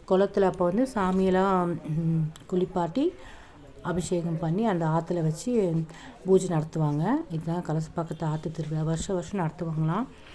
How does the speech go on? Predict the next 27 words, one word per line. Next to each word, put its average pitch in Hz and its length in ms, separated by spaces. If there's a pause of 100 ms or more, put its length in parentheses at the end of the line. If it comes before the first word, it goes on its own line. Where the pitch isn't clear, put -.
(640)
ஆ, 180 140
நாங்க 175 380
வந்து 190 220
இப்போ 190 200
தான் 185 220
ஃபர்ஸ்ட் 160 200
டைம் 190 280
பார்க்குறோம். 165 480 (1040)
அந்த 202 600
ஆத்து 190 300
திருவிழால 180 440
நாங்க 165 200
போகும்போது 185 680 (640)
எங்களுக்கு 175 680 (200)
ரொம்ப 185 280
ஆச்சரியமான 208 600
நிறைய 190 340
விஷயங்களையும் 185 760 (460)
ஒரு 214 260
சோகமான 208 500
நிகழ்வு 185 300
நடந்துச்சு. 160 640 (520)
அது 196 220
என்னன்றது 220 520
அடுத்த 170 280
வீடியோல 185 340
பார்க்கலாம். 180 580